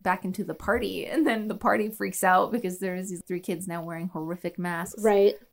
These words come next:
Speaker 1: And then slowly, like we see with, uh, Carly Beth, it starts to take her over.
Speaker 2: Yeah, things get crazy with Luann. She kinda goes off the deep end.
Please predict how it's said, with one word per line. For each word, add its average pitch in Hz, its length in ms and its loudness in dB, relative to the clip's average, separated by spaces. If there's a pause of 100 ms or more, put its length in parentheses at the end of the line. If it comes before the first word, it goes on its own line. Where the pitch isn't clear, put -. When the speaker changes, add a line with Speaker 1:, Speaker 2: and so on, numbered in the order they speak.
Speaker 1:
And 202 160 2
then 208 140 4
slowly, 208 380 4
like 175 200 -2
we 175 100 -6
see 180 220 -6
with, 165 280 -4 (180)
uh, - 140 -12
Carly 165 320 -6
Beth, 170 460 2 (340)
it 170 200 -6
starts - 280 -10
to 170 100 -10
take 165 280 -10
her 165 200 -6
over. 180 540 -2 (440)
Speaker 2:
Yeah, 240 500 2 (120)
things 240 220 2
get - 180 -8
crazy 202 320 8
with 190 160 -2
Luann. - 520 -2
She - 100 -20
kinda 190 240 -8
goes 196 240 0
off - 220 -8
the 202 80 -10
deep 196 240 -4
end. - 280 -8